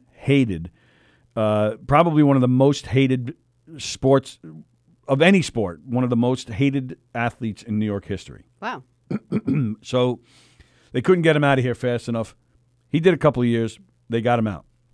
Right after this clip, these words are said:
Speaker 1: He went on to Miami, played for the Marlins, where, of course, he won a World Series ring there. Played for the Saint Louis Cardinals, did a few,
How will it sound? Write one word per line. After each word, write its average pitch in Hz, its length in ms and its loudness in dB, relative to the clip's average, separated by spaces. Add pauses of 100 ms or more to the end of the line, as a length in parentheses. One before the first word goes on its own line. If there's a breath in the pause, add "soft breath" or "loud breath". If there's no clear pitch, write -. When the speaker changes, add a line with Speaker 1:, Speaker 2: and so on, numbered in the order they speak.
(680)
Speaker 1:
He 123 160 0
went 127 320 0
on 117 280 -4
to 120 180 -4
Miami, 123 600 0 (440 soft breath)
played 117 240 -2
for 113 80 -6
the 107 60 -2
Marlins, 127 460 0
where, 117 120 -2
of 107 80 -8
course, 113 240 -6
he 113 80 -8
won 104 300 -4 (100)
a 107 80 -6
World 95 300 -6
Series 135 420 -2
ring 123 280 0
there. 117 300 -4 (540 soft breath)
Played 160 220 0
for 127 100 -4
the 107 240 -2
Saint 117 240 -6
Louis 110 160 -4
Cardinals, 139 400 0
did 190 220 0
a - 20 0
few, 143 520 -2